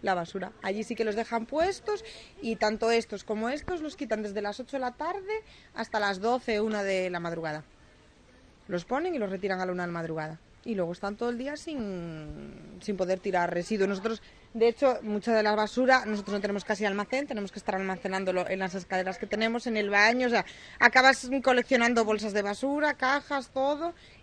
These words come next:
y, y básicamente eso. Y cuando antes entre una podías ir a tirar las pequeñas cajas o a lo largo del día ir tirando, eh, ahora no.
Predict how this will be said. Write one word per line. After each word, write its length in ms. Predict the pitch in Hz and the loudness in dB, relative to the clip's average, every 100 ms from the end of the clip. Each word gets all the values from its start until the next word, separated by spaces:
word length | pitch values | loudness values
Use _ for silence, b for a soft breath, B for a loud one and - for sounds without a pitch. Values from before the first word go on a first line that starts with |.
| - | -8
y, 760 | 285 254 226 196 185 180 165 - | -2 0 0 0 0 -2 -4 -4
y 80 | 196 | -4
básicamente 640 | 185 208 185 190 214 226 | -4 -2 -2 -2 -2 -4
eso. 180 | 226 214 | -4 -6
Y 80 | |
cuando 260 | 202 196 196 | -2 -2 -2
antes 220 | 202 190 | -4 -4
entre 260 | 202 196 208 | -6 -2 -2
una 220 | 202 170 | -2 -4
podías 300 | 180 180 180 | -4 -6 -6
ir 80 | 185 | -8
a 60 | |
tirar 240 | 185 190 185 | -4 -2 -2
las 120 | 170 | -6
pequeñas 280 | 185 185 175 | -10 -10 -6
cajas 320 | 208 196 185 | -8 -8 -8
o 40 | |
a 40 | 175 | -4
lo 60 | |
largo 180 | 180 180 | -2 0
del 160 | 180 190 | -2 0
día 180 | 175 175 | -2 -2
ir 140 | 185 | -6
tirando, 540 | 220 214 240 277 285 B B B B | -2 0 0 0 -4 B B B B
eh, 280 | - 202 190 | -4 0 0
ahora 240 | 190 185 208 | 0 -2 -4
no. 180 | 196 | -8